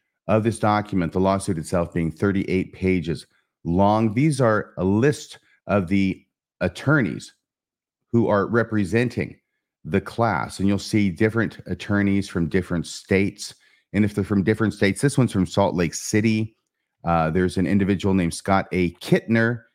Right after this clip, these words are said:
and it says, "Pro Hac Vici forthcoming." At least that's how I learned to, <laughs> to pronounce that in, um,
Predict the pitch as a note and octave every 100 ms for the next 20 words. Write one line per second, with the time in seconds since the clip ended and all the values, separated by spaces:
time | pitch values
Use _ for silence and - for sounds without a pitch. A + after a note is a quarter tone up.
0 | _ - G2 - G#2+ - - F3 D3+ A2+
1 | C#3 - F2 D#2 A2+ D3 - - G#1+ G#1+
2 | - _ _ _ _ _ - G#2+ G#2+ G#2
3 | - A2 F#2+ B1+ G1+ - _ - A2+ A#2
4 | A2 - G2+ F#2+ F#2+ F2+ F2 E2+ - D#2+
5 | - F2 - - - B2 A2 E2+ G#2 -
6 | E2+ C#2+ - _ _ _ _ F2+ F2 E2
7 | D#2 D#2 D2